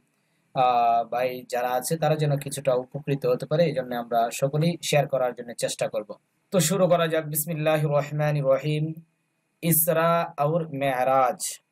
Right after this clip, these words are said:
ইসরা ও মেরাজ। নবুয়ত কা পাঁচওয়া সাল। নবুয়ত কা পাঁচওয়া সাল ইসলাম কি তারিখ মে, ইসলাম কি তারিখ মে অর্থাৎ ইসলামের ইতিহাসে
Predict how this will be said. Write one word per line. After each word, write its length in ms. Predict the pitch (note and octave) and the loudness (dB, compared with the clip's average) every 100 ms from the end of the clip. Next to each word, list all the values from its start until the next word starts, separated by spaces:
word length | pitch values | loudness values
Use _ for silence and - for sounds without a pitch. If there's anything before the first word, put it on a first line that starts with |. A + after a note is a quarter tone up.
| _ | _
ইসরা 580 | F3 D#3+ E3+ E3 F3 E3+ | -2 0 2 4 2 0
ও 200 | D3 F3 - | -4 -6 -4
মেরাজ। 580 | C#3 C3 B2 A#2 - - _ _ _ _ _ C#3+ | -4 -2 0 -2 -6 -14 _ _ _ _ _ 0
নবুয়ত 600 | D3 D#3 E3+ D#3 E3+ E3 - | 2 2 0 2 0 0 0
কা 220 | E3+ F3 - | 2 2 2
পাঁচওয়া 640 | D3+ D3 D3 C#3 D3 D#3 | 0 0 -2 -2 2 4
সাল। 540 | D3 - C#3 C#3 B2+ G#2+ _ _ _ _ _ _ _ _ _ _ _ B2+ | 2 0 2 2 0 -6 _ _ _ _ _ _ _ _ _ _ _ -4
নবুয়ত 600 | C#3 C#3+ C#3+ C#3 D#3+ D#3+ - | -2 0 0 2 0 0 0
কা 140 | C#3+ C#3 D3 | 0 0 0
পাঁচওয়া 560 | D3 D3 D#3 D3 D#3 D3+ | 0 -2 -4 0 2 2
সাল 340 | D3 C3 C#3+ D#3+ - - | 0 0 0 -2 -8 -8
ইসলাম 640 | D#3 - D3 C#3+ D#3 E3+ E3+ D#3 | -4 -2 -2 0 0 0 -4 -6
কি 200 | E3+ E3+ D#3+ C#3 | -6 -6 -6 -4
তারিখ 720 | C#3 C#3 C#3 D3 D#3+ F3 - D#3 - | 0 2 0 0 0 0 -2 -6 -8
মে, 200 | C#3+ D3 - _ _ _ _ _ D3+ | -2 -2 -2 _ _ _ _ _ -2
ইসলাম 680 | D3+ - D3 D3+ D#3+ E3+ F3 E3+ | 0 0 0 0 2 0 -4 -8
কি 220 | D#3 E3+ E3+ - | -8 -8 -8 -4
তারিখ 520 | C#3 C#3 C3+ D#3 E3+ D3 C3 | 0 2 2 0 -4 -6 -6
মে 180 | C3 C#3+ D3+ | -2 -2 -2
অর্থাৎ 300 | B2+ - D3+ D3 | -4 0 0 0
ইসলামের 760 | C#3+ C#3+ C3+ C#3 D#3 D#3+ E3+ E3+ E3 | -4 -6 -2 0 0 2 0 -2 -6
ইতিহাসে 640 | C#3+ D3 C3+ D3+ D3+ C3+ | -10 -6 -2 -2 -2 -4